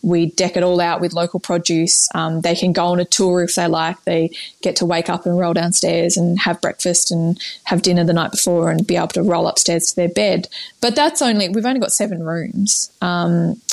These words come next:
and we're a sixty-five seater dining room, outdoor dining area,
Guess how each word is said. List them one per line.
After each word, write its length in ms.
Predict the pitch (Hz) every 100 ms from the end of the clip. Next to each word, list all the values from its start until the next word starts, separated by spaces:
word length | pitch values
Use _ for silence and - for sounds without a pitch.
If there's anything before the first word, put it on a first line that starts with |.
| - -
and 160 | 180 175
we're 120 | 175
a 20 |
sixty-five 480 | - - 190 - 165
seater 220 | 170 170
dining 340 | 170 160 170
room, 340 | 165 156 156 196 _
outdoor 340 | 180 170 170 170
dining 380 | 160 165 170 170
area, 440 | 160 165 165